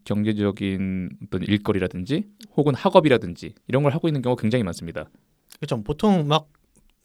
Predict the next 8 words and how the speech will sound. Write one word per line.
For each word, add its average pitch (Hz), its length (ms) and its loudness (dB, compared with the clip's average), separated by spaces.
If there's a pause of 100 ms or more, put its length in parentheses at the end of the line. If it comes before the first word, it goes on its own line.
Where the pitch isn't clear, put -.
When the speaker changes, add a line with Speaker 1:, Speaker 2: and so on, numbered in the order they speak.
(160)
Speaker 2:
어디 131 200 -4
가서 123 600 -4 (880)
악기 127 280 -6
같은 131 220 -2
거 101 40 -4
연주하는 110 340 -2
거 98 60 -12
가르치시고 95 800 -12